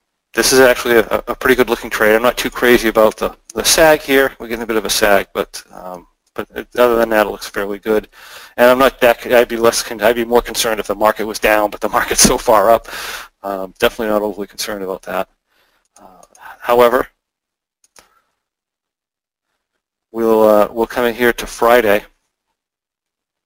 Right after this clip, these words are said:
and I think it was, was it Thursday or Friday? I did make another adjustment here. Uh, Wednesday.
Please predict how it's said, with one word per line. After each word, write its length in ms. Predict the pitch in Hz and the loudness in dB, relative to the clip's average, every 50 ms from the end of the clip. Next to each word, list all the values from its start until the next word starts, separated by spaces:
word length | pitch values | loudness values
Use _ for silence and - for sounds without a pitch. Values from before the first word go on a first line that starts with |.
| _ _ _ _ _ - - _ _ | _ _ _ _ _ -14 -14 _ _
and 560 | 113 110 107 107 110 110 107 104 104 104 101 | -12 -8 -4 -2 -2 -2 -2 -2 -4 -4 -4
I 80 | 95 101 | -6 -6
think 180 | - 143 127 123 | -6 -8 -8 -8
it 80 | 110 | -10
was, 180 | 113 104 - - 113 | -12 -14 -14 -16 -16
was 100 | 107 104 | -16 -18
it 80 | - | -16
Thursday 380 | - - 131 131 127 - 123 113 | -12 -10 -10 -10 -10 -10 -12 -12
or 40 | 101 | -14
Friday? 380 | - - 110 104 101 98 95 | -10 -6 -4 -4 -2 -4 -4
I 40 | 101 | -4
did 140 | 107 110 - | -4 -4 -4
make 180 | 113 104 - | -4 -6 -6
another 280 | 104 101 98 - 95 90 | -6 -12 -10 -10 -10 -12
adjustment 480 | 90 - 107 98 - - - 107 101 - | -8 -6 -4 -4 -4 -4 -8 -12 -16 -16
here. 360 | - 107 107 104 101 - _ _ _ _ - - - - - _ _ _ _ - | -14 -12 -10 -10 -10 -12 _ _ _ _ -20 -20 -20 -20 -20 _ _ _ _ -6
Uh, 260 | - 101 104 110 113 113 | -2 2 2 2 2 2
Wednesday. 480 | 110 113 117 117 107 - - 104 90 | 2 0 0 0 -2 -4 -2 -2 -2